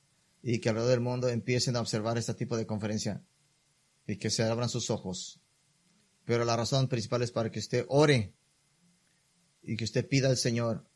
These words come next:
que defienda su evangelio, que defienda la verdad escritural. Esto no es algo que cualquiera está involucrado. No estamos que, ansiosos que ex-, que queremos hacer. Es algo que tenemos que hacer y debemos de hacer,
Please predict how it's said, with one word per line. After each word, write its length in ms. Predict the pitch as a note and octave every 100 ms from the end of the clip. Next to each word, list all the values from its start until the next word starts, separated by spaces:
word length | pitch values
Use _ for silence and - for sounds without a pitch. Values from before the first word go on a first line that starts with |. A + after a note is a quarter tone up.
| _ _ _ _ _ -
que 100 | A2+
defienda 400 | G#2+ - C3+ B2+
su 100 | B2+
evangelio, 720 | G#2+ G2+ C#3+ C3 A2+ G#2+ - - _ -
que 140 | A2
defienda 360 | G#2 - C3 B2+
la 120 | A2+
verdad 160 | A2
escritural. 520 | A2+ A#2 G#2 G#2+ G2 - _ _ _ - -
Esto 200 | B2 C3
no 60 | B2
es 100 | B2+
algo 400 | A#2 A2 A2 -
que 280 | - A2+ G#2 -
cualquiera 440 | A#2+ A#2 - B2
está 220 | A#2 B2+
involucrado. 720 | A#2+ A2+ A2 G#2+ A2 A#2 A#2 - _ _ _ - -
No 140 | A#2
estamos 380 | B2 A#2+ B2 -
que, 160 | A2+ -
ansiosos 440 | - A2+ B2 B2+ -
que 280 | B2 A#2+
ex-, 240 | A#2 - - - _ _ _ _
que 160 | - A2+
queremos 300 | A#2 A#2+ A#2+
hacer. 420 | A2+ - A2+ F#2+ -
Es 200 | G#2+ B2+
algo 160 | A#2
que 80 | G#2+
tenemos 180 | A2 A2
que 60 |
hacer 320 | G#2+ - A2 - _ _ _ _
y 120 | A#2
debemos 260 | G#2 A2+ A#2
de 40 |
hacer, 280 | A2 G#2 F#2+